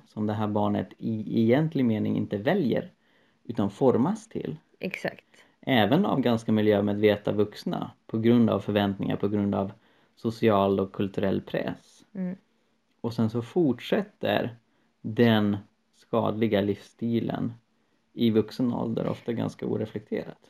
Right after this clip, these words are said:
Speaker 2: Ja, men verkligen. Och jag tror att det är, alltså så här, att det är klart att om man vill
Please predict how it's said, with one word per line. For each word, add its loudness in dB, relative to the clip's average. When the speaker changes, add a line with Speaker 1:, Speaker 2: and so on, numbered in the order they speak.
Speaker 2:
Ja, 0
men 2
verkligen. 2
Och 2
jag 4
tror 2
att 0
det -2
är, -6
alltså -2
så 6
här, 8
att -6
det -6
är -4
klart 8
att -2
om 6
man 6
vill 4